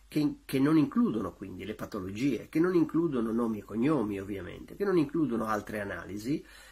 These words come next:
ecco, queste analisi possiamo farle noi come cittadini, come associazioni, come anche, perché no, anche enti ovviamente che possono farle meglio e in modo molto più articolato, ma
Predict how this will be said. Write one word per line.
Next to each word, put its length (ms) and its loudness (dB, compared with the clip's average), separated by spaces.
ecco, 380 -10
queste 420 -2
analisi 460 0
possiamo 300 -4
farle 340 -2
noi 480 0
come 540 0
cittadini, 800 -2
come 480 0
associazioni, 1000 -4
come 560 0
anche, 540 -4
perché 220 -10
no, 200 -2
anche 300 -10
enti 360 0
ovviamente 580 -4
che 120 -20
possono 300 -8
farle 460 -6
meglio 500 -6
e 80 -10
in 100 -6
modo 340 -6
molto 360 -10
più 240 -8
articolato, 840 -4
ma 280 0